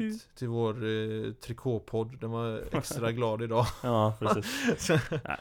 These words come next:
Speaker 2: men det är, vi har mycket annat att se fram emot.
Speaker 1: Ja.
Speaker 2: Och jag tror ju att de
Speaker 1: Som,
Speaker 2: kommer vända
Speaker 1: som
Speaker 2: detta.
Speaker 1: en Black Widow-recension.
Speaker 2: Ja,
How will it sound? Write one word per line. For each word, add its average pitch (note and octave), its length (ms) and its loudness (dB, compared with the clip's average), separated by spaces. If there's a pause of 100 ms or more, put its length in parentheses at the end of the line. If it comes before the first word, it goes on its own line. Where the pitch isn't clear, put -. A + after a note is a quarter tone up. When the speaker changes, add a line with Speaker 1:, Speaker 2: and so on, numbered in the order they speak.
(100)
Speaker 2:
men A2+ 240 2
det A#2 80 6 (120)
är, D3 600 6 (280)
vi C3+ 120 4
har C#3+ 100 6
mycket C#3+ 200 6
annat F#2+ 240 2
att G2 80 -4
se A2 100 -4
fram G2+ 180 0
emot. E2 340 -8 (180)
Speaker 1:
Ja. E2+ 360 2
Speaker 2:
Och - 120 -6
jag A#2+ 160 10
tror G#2+ 200 6
ju G2+ 80 6
att G#2 60 -2
de G#2 100 0
Speaker 1:
Som, E3+ 200 6
Speaker 2:
kommer G2 220 0
vända G#2 160 0
Speaker 1:
som F3 300 4
Speaker 2:
detta. F3 120 2
Speaker 1:
en F3 120 -4
Black F3 300 0
Widow-recension. A#2+ 1700 4
Speaker 2:
Ja, B2 360 6